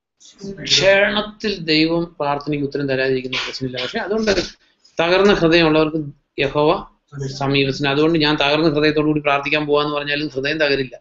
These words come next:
തകരുവോ? ഹൃദയം തകരണമെങ്കിൽ നോക്ക്, ഇന്നത്തെ ഇരുപത്തൊന്നാം നൂറ്റാണ്ടില് കണ്ണീരില്ല, കണ്ണീരില്ലാത്ത ക്രിസ്ത്യാനിറ്റിയാ. അതുകൊണ്ട് ദൈവം ക്ഷണത്തിൽ ഉത്തരം തരുന്നുമില്ല.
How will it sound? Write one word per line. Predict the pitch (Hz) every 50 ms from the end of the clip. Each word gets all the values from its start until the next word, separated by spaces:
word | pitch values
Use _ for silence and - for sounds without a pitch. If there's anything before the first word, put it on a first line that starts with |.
| _ -
തകരുവോ? | 143 147 143 135 - - - _ _ _ _ _ - - - - _ _ _ _ _ _ _ _ _ _ -
ഹൃദയം | 147 143 160 208 247
തകരണമെങ്കിൽ | 247 196 165 147 139 139 139 143 160 175 - - _ -
നോക്ക്, | 202 208 208
ഇന്നത്തെ | 190 - - 160 165 180 175 175 180
ഇരുപത്തൊന്നാം | 160 180 185 - 190 196 190 170
നൂറ്റാണ്ടില് | 160 151 - 156 156 151 156 160 160 156 156 - _ _ _ _ _ _ _ _ _ _ _ _ _ - -
കണ്ണീരില്ല, | 143 156 165 170 165 151 123 - - - - _ _ _ _ _ _ _ _ _ _ _ _ _ _ _ _ _ _ _ _ - -
കണ്ണീരില്ലാത്ത | 160 175 196 196 170 147 139 139 135 143 135
ക്രിസ്ത്യാനിറ്റിയാ. | 127 127 120 - - 123 123 123 120 - - - - _ -
അതുകൊണ്ട് | 127 135 139 151 165 160 135 131 143 - - _ _ _ _ -
ദൈവം | 139 147 139 160 160 160 180
ക്ഷണത്തിൽ | 175 - 156 143 147 143 147 156
ഉത്തരം | 147 131 - 139 143 147
തരുന്നുമില്ല. | 135 123 123 123 127 120 113 110 113